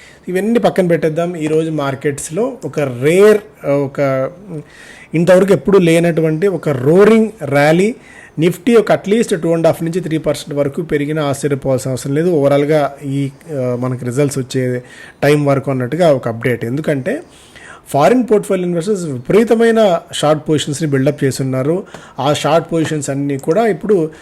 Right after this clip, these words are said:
ఖచ్చితంగా వాళ్ళు, ఆ, అమ్ముకోవాల్సిన పరిస్థితి. So, షార్ట్ కవరింగ్ వల్ల ర్యాలీలో ఈరోజు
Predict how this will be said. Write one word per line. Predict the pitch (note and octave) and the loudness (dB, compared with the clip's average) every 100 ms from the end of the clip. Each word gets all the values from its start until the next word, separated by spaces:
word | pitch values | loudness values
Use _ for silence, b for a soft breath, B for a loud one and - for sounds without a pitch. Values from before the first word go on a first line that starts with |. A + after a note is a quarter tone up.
| B - | B -10
ఖచ్చితంగా | C3+ D#3+ E3+ E3+ D#3+ | -8 -2 0 2 4
వాళ్ళు, | D3+ F3 D#3+ D3+ - | 4 4 2 0 -4
ఆ, | D3+ C3+ C3 B2 B2 B2+ - | 0 2 2 0 0 -4 -2
అమ్ముకోవాల్సిన | D#3 E3 E3 D3+ C#3+ | 0 2 4 4 2
పరిస్థితి. | C#3 C3+ C#3 - G#3+ E3+ | 0 0 0 0 0 2
So, | D3 - D3 C#3+ | 0 0 -4 -2
షార్ట్ | - F#3 G#3 | 2 4 4
కవరింగ్ | - D#3 F#3+ G#3 C#3+ B B B C3 | 2 4 4 4 0 B B B -4
వల్ల | C#3+ A3 C#4+ B B C3 | 0 0 -2 B B -2
ర్యాలీలో | C#3+ E3 F3+ F#3+ G3+ A#3 - - | 0 2 2 4 2 0 -8 -4
ఈరోజు | C#3+ D3 D#3+ E3 A#3 | -2 2 0 0 -2